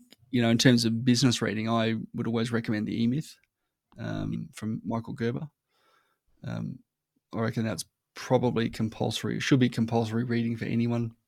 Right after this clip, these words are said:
in business. Um, really enjoy that book and, and, and try to read it on a regular basis. Um,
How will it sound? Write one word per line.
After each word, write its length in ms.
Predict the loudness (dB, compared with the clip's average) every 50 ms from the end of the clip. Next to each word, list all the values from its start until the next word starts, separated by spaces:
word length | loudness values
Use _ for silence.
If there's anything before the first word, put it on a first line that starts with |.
| _ _ _
in 160 | -2 0 0
business. 380 | 2 0 -2 -2 -6 -8 -12 -20 _ _ _ _ _ _ _ -20 -20 -20 -20 _ _ _ _ _ _ _ _ _ -4
Um, 520 | -2 0 2 2 2 2 0 0 -2 -6 -10 _ _ _ _ _ -12 -12 _ _ _ -2
really 240 | 0 2 2 4
enjoy 280 | 2 2 2 2 2 2
that 100 | 2 2
book 180 | 0 -2 0 2
and, 160 | 2 2 2
and, 200 | 0 0 0 -2
and 200 | -2 -2 -2 -2
try 180 | 0 2 0 2
to 80 | 2
read 160 | 2 2 2 2
it 80 | 2 0
on 120 | 0 0
a 40 | 0
regular 280 | 0 0 0 0 -2
basis. 480 | 0 0 0 0 -2 -2 -2 -4 -4 -6 _ _ _ _ -20 -20 -20 -20 -20 -20 _ _ _ _ _ _ -6 -2
Um, 520 | 0 0 2 2 2 0 0 -2 -6 -8